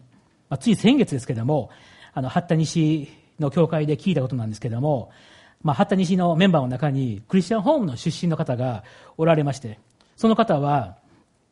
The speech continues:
この日本の中でもかなり大きな、まあ、教団の教会に、それこそ小さな頃から毎週通っておられたそうです。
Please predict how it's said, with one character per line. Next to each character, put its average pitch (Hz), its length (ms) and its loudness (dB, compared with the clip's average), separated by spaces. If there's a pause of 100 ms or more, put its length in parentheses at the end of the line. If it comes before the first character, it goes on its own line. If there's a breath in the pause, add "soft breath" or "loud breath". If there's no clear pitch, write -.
(460)
こ 185 100 0
の 180 100 2
日 214 100 4
本 226 120 4
の 220 80 2
中 226 200 2
で 170 100 4
も 143 100 0
か 240 160 -4
な 320 100 -2
り 269 160 2
大 180 160 4
き 147 120 -2
な、 139 300 -2 (280 soft breath)
ま 160 80 2
あ、 - 40 -6
教 185 260 2
団 170 180 2
の 160 100 0
教 180 220 2
会 160 220 2
に、 151 280 0 (240 loud breath)
そ - 140 0
れ 247 60 2
こ 240 80 -4
そ 170 120 -4
小 294 280 0
さ 262 100 -4
な 240 140 -8
頃 262 220 0
か 151 100 2
ら 147 320 2
毎 170 220 0
週 160 360 2 (1040 soft breath)
通 208 80 4 (120)
っ 170 40 4
て 170 140 0
お - 20 6
ら 165 100 4
れ 131 60 2
た 113 80 -6
そ 113 140 -6
う - 20 -8
で 92 80 -10
す。 - 140 -20